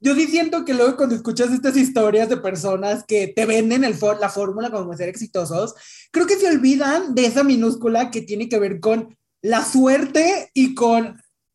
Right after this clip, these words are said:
sus propias, com-, o sea, como sus propias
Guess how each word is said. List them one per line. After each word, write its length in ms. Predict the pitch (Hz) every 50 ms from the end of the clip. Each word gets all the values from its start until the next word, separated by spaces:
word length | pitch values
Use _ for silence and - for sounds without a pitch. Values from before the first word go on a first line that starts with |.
| _ _
sus 280 | - - 262 294 - -
propias, 720 | - - 269 269 277 277 277 285 294 302 311 302 302 277
com-, 260 | - 311 254 220 - _ _ - _ _ _ _ _ _ _ _ _ _ -
o 100 | - 247
sea, 80 | 269 262
como 180 | 262 262 269
sus 140 | 269 277 262
propias 460 | - 277 269 269 302 311 311 - -